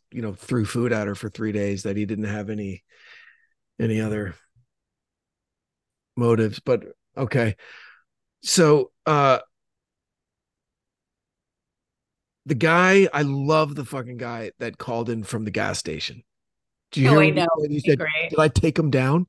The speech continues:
Speaker 1: <laughs> He's
Speaker 2: Yeah.
Speaker 1: like, "No,
Speaker 2: Yeah.
Speaker 1: no,
Speaker 2: Yeah.
Speaker 1: <laughs> don't take
Speaker 2: Yeah.
Speaker 1: him down." He would have done it. Like, I'm picturing this guy. That guy was ready to roll.
Speaker 2: Well, I think that that was a testament to the media. Like, he kept,
Speaker 1: Yeah.
Speaker 2: he kept talking about the roommate and her,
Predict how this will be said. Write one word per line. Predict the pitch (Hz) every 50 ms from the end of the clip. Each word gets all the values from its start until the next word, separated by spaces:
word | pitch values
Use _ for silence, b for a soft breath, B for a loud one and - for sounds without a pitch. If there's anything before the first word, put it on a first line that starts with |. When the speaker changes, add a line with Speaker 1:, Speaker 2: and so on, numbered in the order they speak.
| b b b
Speaker 1:
<laughs> | b b b
He's | - 269 220
Speaker 2:
Yeah. | 240 208 196
Speaker 1:
like, | 196 165 - - - _
"No, | 233 233 233 214
Speaker 2:
Yeah. | 202 180 120 104 - - _ _ b b b _
Speaker 1:
no, | 160 170 196 208 196 160 139
Speaker 2:
Yeah. | 143 147 139 131 - -
Speaker 1:
<laughs> | - _ -
don't | 269 - _ -
take | - -
Speaker 2:
Yeah. | 277 -
Speaker 1:
him | 240 254
down." | 226 196 185 175 160 B B B B B
He | _ - 202 254
would | 277 277 233 190
have | 170 131
done | - 156 196 262 311
it. | 208 123 -
Like, | 165 170 -
I'm | 147 131
picturing | - - - 233 - - 254 208 170
this | 151 190 -
guy. | - 147 127 117 113
That | 107 123 139 135
guy | 156 170 208
was | 196 175 131
ready | 123 120 147 151 147 147 131
to | 120 107 101 110 113
roll. | 127 139 151 156 143 123 101 92 - - _ - b b b b b b _ -
Speaker 2:
Well, | 226 254 311 311 311
I | 302 302
think | 311 311 339 330 339 330 330
that | 330 330 - -
that | 262 254 269 262 269 277
was | 285 277 -
a | 233 214
testament | - - - - 262 302 320 320 - 330 294 247 214 185 - -
to | -
the | 196 196
media. | 185 175 175 185 208 254 294 285 214 170 143
Like, | 165 165 165
he | - 226 208 -
kept, | - - 147 151 151 123 98
Speaker 1:
Yeah. | - - _ _ _
Speaker 2:
he | 240 240 240 240
kept | 262 247 247 -
talking | 240 233 220 220 233 226 214
about | 202 175 220 202 190 190 185 - - b b b b _ _
the | - 214
roommate | 170 170 208 220 240 254 240 196 165 151 -
and | - 180 185 -
her, | - 202 185 180 175 - -